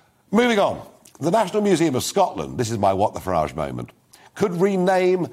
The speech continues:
a gallery as they consider dropping the term discovery, deeming it to be an outdated term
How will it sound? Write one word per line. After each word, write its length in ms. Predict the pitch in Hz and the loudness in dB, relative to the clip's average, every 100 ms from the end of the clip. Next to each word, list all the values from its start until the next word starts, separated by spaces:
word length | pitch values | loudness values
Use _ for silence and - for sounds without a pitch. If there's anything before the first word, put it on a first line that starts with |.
| - | -8
a 80 | - | -8
gallery 640 | 127 196 190 139 82 65 - _ _ - | -2 2 2 2 -2 -6 -12 _ _ -10
as 120 | 104 | -4
they 120 | 135 | -4
consider 520 | 127 127 - 175 196 | -2 -6 -2 2 2
dropping 420 | 143 151 143 143 | 0 0 0 -2
the 60 | 143 | -4
term 320 | - 131 120 | -2 0 0
discovery, 640 | 120 - - 139 127 69 - _ _ _ - | -2 -4 0 0 0 -6 -10 _ _ _ -2
deeming 320 | 156 170 156 | 0 2 0
it 100 | - | -4
to 80 | 123 | -2
be 140 | 123 | 0
an 80 | 113 | 0
outdated 640 | 107 107 131 160 151 160 | 0 -2 -2 -2 -2 -6
term 380 | - 87 62 58 | -4 -6 -6 -12